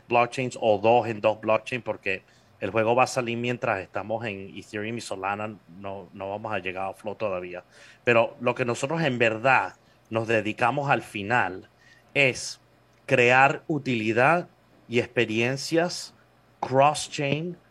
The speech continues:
para esos piratas. Entonces, tenemos, tenemos en verdad un mundo planeado, eh, que ya lo he,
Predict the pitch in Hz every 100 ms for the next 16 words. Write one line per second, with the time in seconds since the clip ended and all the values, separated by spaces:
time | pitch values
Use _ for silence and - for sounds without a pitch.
0 | _ 131 113 110 - 120 - 143 - 113
1 | 101 90 - - - - _ _ _ -
2 | 110 107 127 - 101 - - 127 120 120
3 | 139 151 - - _ _ _ _ - 107
4 | 120 185 156 123 110 104 101 120 117 -
5 | 139 127 139 170 113 90 87 87 _ 113
6 | 113 113 120 101 95 90 - _ _ _
7 | - 117 104 101 98 - 110 98 95 107
8 | 110 123 123 123